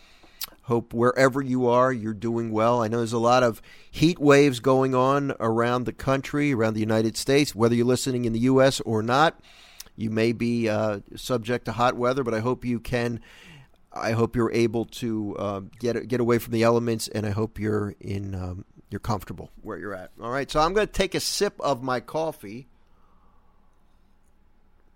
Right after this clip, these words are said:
You know, I'm funny like that. I, I could drink hot coffee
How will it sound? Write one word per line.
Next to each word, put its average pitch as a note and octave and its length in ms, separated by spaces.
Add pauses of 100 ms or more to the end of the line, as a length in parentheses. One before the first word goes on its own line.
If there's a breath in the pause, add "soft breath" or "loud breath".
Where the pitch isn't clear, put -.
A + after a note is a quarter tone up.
(1080)
You D3+ 140
know, D3+ 100
I'm C3+ 60
funny C3+ 280
like G2 200
that. G#2+ 160
I, B2 400 (520)
I C#3 120
could C#3+ 100
drink B2+ 200
hot A#2+ 220
coffee A2+ 480